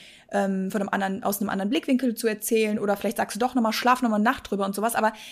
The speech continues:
ich kann nem-, einen Menschen, der in meinem nahen Umfeld ist, schon so, also ich kann die schon so lesen und merke einfach, wenn's ernst ist und dann versuche ich da auch nicht mehr zu überreden oder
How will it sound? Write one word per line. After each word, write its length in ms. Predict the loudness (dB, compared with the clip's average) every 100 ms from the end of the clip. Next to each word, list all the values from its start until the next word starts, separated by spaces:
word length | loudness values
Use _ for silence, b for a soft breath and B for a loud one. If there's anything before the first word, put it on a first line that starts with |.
| -2
ich 280 | 2 2 0
kann 400 | 0 2 6 6
nem-, 500 | 6 2 0 2 2
einen 260 | 2 4 4
Menschen, 420 | 2 0 2 2
der 100 | 4
in 60 | 4
meinem 180 | 4
nahen 240 | 6 6 4
Umfeld 540 | 2 -2 0 0 0
ist, 300 | 0 0 0
schon 200 | 2 2
so, 480 | 2 2 2 -2 -6 _ -4
also 160 | -4
ich 100 | -2
kann 140 | -2 -2
die 80 | 0
schon 200 | 2 4
so 80 |
lesen 560 | 6 6 4 4 4 4 B B B
und 220 | -2 2
merke 400 | 6 6 4 0
einfach, 240 | 0 2 4
wenn's 180 | 2 4
ernst 400 | 2 2 0 0
ist 160 | 0
und 140 | 2 2
dann 100 | 2
versuche 300 | 2 2 -2
ich 60 |
da 100 | -2
auch 60 | 0
nicht 120 | 0
mehr 120 | 0
zu 120 | 0 2
überreden 560 | 0 2 2 4 2
oder 200 | 4 2